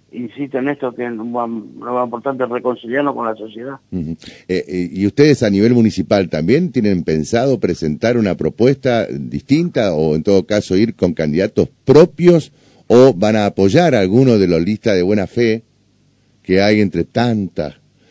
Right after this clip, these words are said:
Speaker 2: Digo lista de buena fe porque parece, parece, viste, este, la convocatoria de, de jugadores de, de, de la selección argentina, ¿no? Este, tiene tantos precandidatos, este, Juntos por el Cambio aquí en la ciudad de Paraná,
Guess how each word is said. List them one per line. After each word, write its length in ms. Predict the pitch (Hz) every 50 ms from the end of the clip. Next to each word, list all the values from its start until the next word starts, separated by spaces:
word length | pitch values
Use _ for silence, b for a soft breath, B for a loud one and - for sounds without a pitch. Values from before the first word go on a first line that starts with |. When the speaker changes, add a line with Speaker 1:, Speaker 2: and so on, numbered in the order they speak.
| b b b b b b
Speaker 2:
Digo 220 | b 95 113 120 113
lista 300 | 110 101 110 107 - 113
de 80 | 107
buena 180 | 107 107 104 107
fe 120 | 104 135 147
porque 180 | 117 110 98
parece, 380 | 82 92 101 113 113 - 110 -
parece, 360 | - 98 98 117 110 - 120
viste, 280 | 117 117 113 - 123 110
este, 200 | 104 - 98 92
la 140 | 87 90 85
convocatoria 800 | - 87 85 85 85 - 90 85 - - 117 120 120 117 107 95
de, 240 | - - 85 64 53 60 - b b b b b b b
de 120 | b 82 78
jugadores 420 | - 82 85 90 104 113 107 107
de, 480 | 98 90 87 85 80 78 73 71 67 65 _ _ _ -
de, 160 | 82 85 85
de 220 | 78 80 78 76 82
la 120 | 85 82
selección 340 | 76 82 82 85 - 113 117
argentina, 500 | 110 92 76 92 95 92 175 180 143 95
¿no? 240 | 85 92 107 117 107
Este, 240 | 87 71 - 73 69
tiene 240 | - - 92 101 92
tantos 480 | - - 151 180 208 190 - 196 147 -
precandidatos, 960 | - 139 151 151 - 131 120 113 104 104 104 98 87 - - 71 67 64 -
este, 460 | 65 65 - - 69 67 65 64 60
Juntos 400 | - - 90 98 95 - 95 78
por 140 | - 76 76
el 120 | 73 73
Cambio 320 | - - 95 90 85 78 71
aquí 220 | 69 - 85 90
en 60 | 82
la 100 | 78 73
ciudad 160 | - - 87 90
de 40 |
Paraná, 380 | 90 - 90 95 98 104 113 123